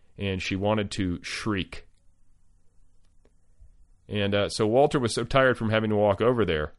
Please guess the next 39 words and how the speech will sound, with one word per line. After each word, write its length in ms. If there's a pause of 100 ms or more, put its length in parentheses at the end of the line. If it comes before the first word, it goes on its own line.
(340)
uh, 600
that 160
he 80
didn't 160
really 160
have 140
the 120
energy 260
to 80
move 540
or, 180
or, 440
you 80
know, 140
uh, 280
attempt 340
any 140
kind 140
of 80
escape. 440 (340)
So 140
he 120
was 100
essentially, 640 (320)
uh, 160
just 220
surrendering 680 (720)
while 200
this 160
girl 440
was 200
lying 260
across 320
his 140
body, 420
this, 160
like, 140
four-year-old 580
girl, 420